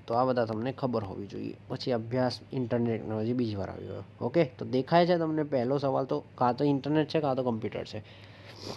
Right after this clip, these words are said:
બી ક્યુ એલ આઈની મર્યાદાઓ છે. પછી વેપારીઓના મુખ્ય અને ગૌણ કાર્યોની યાદી આપી, દરેક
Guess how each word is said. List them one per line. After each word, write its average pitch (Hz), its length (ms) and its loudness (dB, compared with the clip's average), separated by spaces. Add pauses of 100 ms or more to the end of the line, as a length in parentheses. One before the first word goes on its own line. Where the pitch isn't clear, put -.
(140)
બી 147 100 2
ક્યુ 147 180 8
એલ 143 100 10
આઈની 139 160 8
મર્યાદાઓ 123 540 4
છે. - 320 -4
પછી 123 320 2
વેપારીઓના 127 540 2
મુખ્ય 117 380 -2
અને 123 140 0
ગૌણ 117 260 4
કાર્યોની 123 440 0
યાદી 120 280 2
આપી, 120 200 0
દરેક 120 340 -2